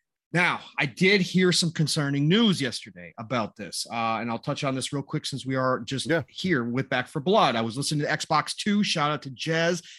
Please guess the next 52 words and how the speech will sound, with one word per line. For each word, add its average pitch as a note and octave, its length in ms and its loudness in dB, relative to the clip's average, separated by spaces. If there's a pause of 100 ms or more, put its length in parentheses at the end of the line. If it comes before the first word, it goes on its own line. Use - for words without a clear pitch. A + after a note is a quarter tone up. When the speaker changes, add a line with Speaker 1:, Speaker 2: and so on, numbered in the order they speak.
(140)
Speaker 1:
and D3+ 120 0
of C#3 120 -8
course, F#3+ 400 2
the E3 80 0
man D#3+ 260 4
with E3+ 140 -2
the D#3 60 -4
million, D#3 440 -2 (300)
Rand F3 420 0
Thor, C#3 720 -2
Speaker 2:
Oh. D3+ 80 4
Speaker 1:
Jez D3+ 240 -4
Gordon C#3 240 -4
from B2+ 160 -4
Windows A#2+ 300 0
Central, A#2+ 340 -4 (140)
Central, C#3 520 0 (220)
uh, B2+ 280 0
one C#3 200 0
of C3 140 0
Steel D3+ 420 0
and B2+ 140 -4
I's B2+ 280 -2 (140)
favorite E3+ 400 4
shows, B2 640 -4
uh, A2+ 60 -2
Speaker 2:
Yes. F2+ 180 2
Speaker 1:
going, B2 240 4
one B2 140 4
of A#2+ 40 2
the A#2+ 80 2
reasons B2+ 380 2
why D#3+ 320 4
we C3+ 200 4
are A#2 80 0
doing A#2 260 -2
this A2 100 -6
show A#2 220 -8
right G#2+ 240 -8
here A2 300 -4 (280)
is C#3+ 160 2
because C3+ 300 2
of A#2 60 0
those A#2 220 0
two. A2+ 360 -2
Um, C3 360 2 (360)
look, C#3+ 260 0 (360)
Rand's, G3 500 4
Rand's E3 340 2
been F3 140 0
playing C3+ 300 -4
it. F2 100 -14